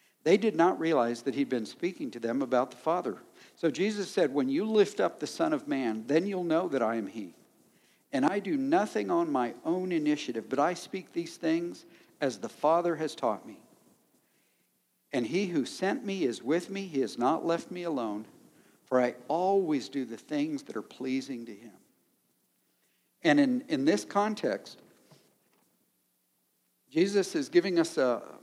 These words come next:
a little bit of the concept of understanding this concept of the world or of not the world. And he says, "You guys, you're from below."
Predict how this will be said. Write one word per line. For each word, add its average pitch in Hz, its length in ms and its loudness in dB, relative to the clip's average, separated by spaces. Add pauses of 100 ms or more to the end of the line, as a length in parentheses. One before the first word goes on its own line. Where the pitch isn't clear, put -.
(500)
a 143 80 2
little 185 260 6
bit 180 140 4
of 147 40 2
the 135 80 0
concept 196 540 0
of 139 100 0
understanding 156 760 0 (500)
this 175 220 0
concept 190 580 0
of 127 140 -2
the 127 40 -6
world 123 600 0 (2000)
or 135 200 6
of 117 240 -4 (300)
not 175 540 0 (640)
the 135 100 -2
world. 123 520 0 (2500)
And 147 60 -16
he 139 80 0
says, 135 320 0
"You 240 140 -2
guys, 180 360 4 (140)
you're 190 160 2
from 214 240 -2
below." 156 540 2